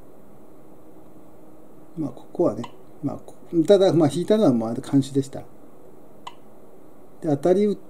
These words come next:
ここの当たりを打ちましたね。ここに当たり打った手は、まあ、まあ、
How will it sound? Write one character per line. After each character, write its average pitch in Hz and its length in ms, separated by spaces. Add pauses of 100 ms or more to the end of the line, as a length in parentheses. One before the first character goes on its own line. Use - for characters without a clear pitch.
(180)
こ - 120
こ 208 140
の 240 180
当 143 80
た 180 160
り 180 100
を 180 40
打 165 60
ち - 140
ま 175 100
し 139 80
た 95 100
ね。 117 140 (260)
こ - 80
こ 180 60
に 202 60
当 185 100
た 196 140
り 202 80
打 214 80
っ 220 40 (120)
た 139 120
手 156 180
は、 123 60
ま 113 200
あ、 - 60 (2000)
ま 151 140
あ、 131 60